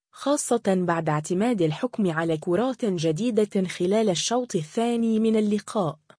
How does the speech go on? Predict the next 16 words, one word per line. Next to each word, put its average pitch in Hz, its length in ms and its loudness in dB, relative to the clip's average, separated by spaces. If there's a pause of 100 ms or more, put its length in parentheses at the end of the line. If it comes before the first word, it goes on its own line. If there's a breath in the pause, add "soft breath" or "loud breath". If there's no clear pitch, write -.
(640)
كما 262 200 4
أكدت 220 680 2
اللجنة 202 540 2
القانونية 170 960 0
للنادي 175 560 2
الصفاقسي 165 920 -2
أنه 214 500 0
سيتم 190 680 2
إعداد 170 480 0
ملف 165 500 0
على 165 460 0
خلفية 180 540 -2
تصريحات 165 920 -4
المدير 165 540 0
الرياضي 160 840 2
لشبيبة 185 640 0